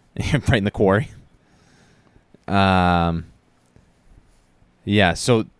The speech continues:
this, this was weird. They save Sean, right? They get him off of his boat.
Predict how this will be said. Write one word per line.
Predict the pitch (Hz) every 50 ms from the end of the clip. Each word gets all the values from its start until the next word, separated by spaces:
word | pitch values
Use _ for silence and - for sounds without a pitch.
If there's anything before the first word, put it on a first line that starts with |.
| _ -
this, | - 110 123 165 - - -
this | 53 95 107 117 151 - -
was | 151 113
weird. | 107 92 98 90 85 80 73 - _
They | - 85 107
save | 104 - 156 147 165 156
Sean, | - - 139 110 90 82 85
right? | 92 95 95
They | - 101
get | 87 110 113 120
him | 123 120
off | 117 113 104
of | 104
his | 95 107 98 90
boat. | 90 - 95 90 90 -